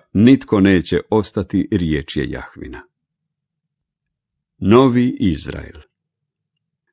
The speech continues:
Žitelji Negepski baštinit će goru Ezavljevu. Žitelji Šefele, zemlju filistejsku, baštinit će kraj Efraimov i kraj Samarijski,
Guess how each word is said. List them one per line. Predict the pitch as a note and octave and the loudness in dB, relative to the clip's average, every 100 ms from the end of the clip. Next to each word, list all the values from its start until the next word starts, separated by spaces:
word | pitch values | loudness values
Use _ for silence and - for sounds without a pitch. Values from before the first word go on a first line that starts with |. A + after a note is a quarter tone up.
| - | -6
Žitelji | F2 G#2 C#3+ D#3+ D#3+ D3 D3 | 0 4 6 4 0 -2 0
Negepski | G#2+ G#2+ G#2+ G#2+ - - G2+ | 2 0 0 -4 -4 -4 0
baštinit | F2 F#2 F2 G#2 F2+ | 2 0 0 -2 -2
će | - F2+ | 0 -2
goru | D2 E2+ D#2+ | 0 0 0
Ezavljevu. | D#2 D2+ D#2 C#2+ C#2 - - _ _ _ _ _ - | -2 -2 -6 -8 -12 -14 -18 _ _ _ _ _ -6
Žitelji | G2+ F2+ A2 - A2 F#2+ F#2+ F#2 _ | 0 4 4 4 2 4 4 2 _
Šefele, | - - G#2 - A2+ C3+ G#2+ D2 | -6 0 0 2 2 4 0 -4
zemlju | D2+ D#2+ F#2+ F2+ | -6 -2 2 2
filistejsku, | F2+ G2+ G2+ - C#3 C3+ F2+ - - - _ _ _ _ _ _ | 2 0 0 0 0 -2 -4 -10 -14 -18 _ _ _ _ _ _
baštinit | F2+ G#2+ A#2+ A#2 - B2 A2+ | 0 4 4 2 2 2 2
će | A#2 G#2+ | 0 -2
kraj | - A2 A#2+ B2+ B2 A#2+ - | 0 2 4 4 2 0 2
Efraimov | A2+ - G2+ A2+ C3 C#3 C#3+ C#3+ D4 | 0 2 2 4 4 4 2 0 -2
i | A#2+ F2 | -2 -2
kraj | F#2+ G2 A2 A2 | 0 2 2 0
Samarijski, | - A#2+ B2 C3+ B2 D#2 - - A#1+ | 0 2 4 2 -2 -6 -8 -12 -16